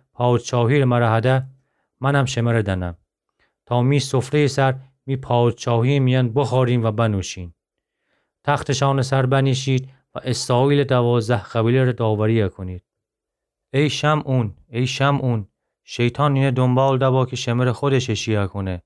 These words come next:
و شمر گندم مسان غربال کنه. ولی من تره دعا کردم تا تی ایمان از بین نشو. پس وقتی که وگرستی، تی اداشان قوت هده. پتروس اون جواب هده: «ای آقا،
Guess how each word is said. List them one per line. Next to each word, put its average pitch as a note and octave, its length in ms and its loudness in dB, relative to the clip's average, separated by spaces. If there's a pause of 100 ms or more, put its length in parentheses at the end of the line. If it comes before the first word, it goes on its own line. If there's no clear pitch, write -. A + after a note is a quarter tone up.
(500)
و A2 60 -6
شمر B2 380 2
گندم B2 500 2
مسان B2 360 0
غربال A2 540 2
کنه. F#2 360 -8 (680)
ولی C3+ 200 2
من C#3 220 2
تره C3+ 200 0
دعا C3 400 2
کردم C3 420 0 (360)
تا C3 180 0
تی C3 120 -4
ایمان C3 420 2
از A2 200 -2
بین B2 280 2
نشو. G#2 380 -4 (640)
پس B2+ 260 -2
وقتی C3+ 340 0
که C3 100 0
وگرستی، B2 800 0 (240)
تی - 120 -10
اداشان B2 560 2
قوت A#2 460 0
هده. F#2 340 -6 (720)
پتروس B2+ 400 -2
اون C3 120 2
جواب C3 580 2
هده: C3 260 0 (340)
«ای C3+ 180 -2
آقا، C#3 520 0